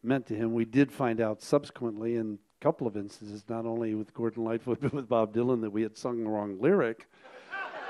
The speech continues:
Uh, you know, there's a line in, uh, Early Morning Rain that says, uh, "With a pain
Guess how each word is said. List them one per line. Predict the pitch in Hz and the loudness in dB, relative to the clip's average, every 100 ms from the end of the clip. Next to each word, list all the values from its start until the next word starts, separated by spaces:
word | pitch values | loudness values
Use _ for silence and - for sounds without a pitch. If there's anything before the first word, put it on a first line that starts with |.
| - - - - | -10 -10 -10 -6
Uh, | 131 120 101 - - - - - - - - - - - - - - - - - | -2 -2 -2 -8 -10 -12 -14 -14 -16 -16 -18 -20 -20 -20 -20 -20 -20 -20 -12 4
you | 147 | 10
know, | 147 | 10
there's | 143 139 131 | 12 10 8
a | |
line | 131 139 143 135 | 6 6 8 8
in, | 127 127 | 8 8
uh, | |
Early | 123 120 127 127 | 8 8 8 8
Morning | 127 120 | 8 6
Rain | 123 135 127 | 6 6 4
that | 113 | 2
says, | 127 120 117 120 | 4 4 4 2
uh, | 110 | 2
"With | 110 127 117 | 4 4 2
a | |
pain | - 117 143 143 117 104 127 | -2 -6 -2 0 0 -2 -6